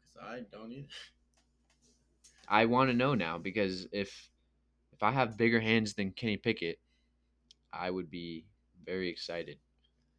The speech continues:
Speaker 1: He's going pro.
Speaker 2: That,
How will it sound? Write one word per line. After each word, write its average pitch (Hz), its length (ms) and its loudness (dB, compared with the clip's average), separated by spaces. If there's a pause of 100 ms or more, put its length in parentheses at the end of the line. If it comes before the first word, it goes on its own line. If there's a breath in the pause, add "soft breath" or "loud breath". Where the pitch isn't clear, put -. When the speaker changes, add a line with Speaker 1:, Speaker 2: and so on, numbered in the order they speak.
(460 soft breath)
Speaker 1:
He's 147 160 -12
going 151 340 -10
pro. 147 460 -14 (2750)
Speaker 2:
That, 98 280 -2